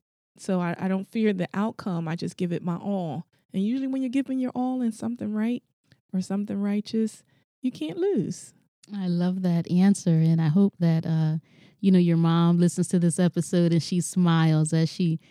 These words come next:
Speaker 2: listens to that answer and she reflects back to you being a little girl that, uh, had no fear.
Speaker 1: Mm-hmm.
Speaker 2: And I, I would say, uh, Shabri, that fear is something that holds so many of us back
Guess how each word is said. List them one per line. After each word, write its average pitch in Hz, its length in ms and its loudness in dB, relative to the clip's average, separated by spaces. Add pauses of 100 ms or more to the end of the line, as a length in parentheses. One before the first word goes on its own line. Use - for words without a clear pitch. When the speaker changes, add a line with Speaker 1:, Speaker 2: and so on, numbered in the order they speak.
(180)
Speaker 2:
listens 190 500 4
to 180 140 0
that 165 200 2
answer 160 420 0
and 160 160 4
she - 120 -4
reflects 175 600 -4
back 170 480 2
to 185 120 -2
you 175 280 4
being 175 320 2
a 156 40 0
little 156 180 0
girl 151 440 2 (400)
that, 156 400 0
uh, 143 320 -2
had 175 300 0
no 190 140 2
fear. 165 500 -2
Speaker 1:
Mm-hmm. 175 140 -6
Speaker 2:
And 170 360 0 (320)
I, 180 180 -2
I 185 100 -2
would 180 160 2
say, 196 480 0
uh, 180 160 0
Shabri, 175 560 0
that 156 280 -2 (320)
fear 240 760 0
is 170 180 -2
something 180 320 0
that 151 200 -2
holds 175 440 0
so 247 280 -4
many 208 440 2
of 170 160 -4
us 165 180 0
back 151 340 -2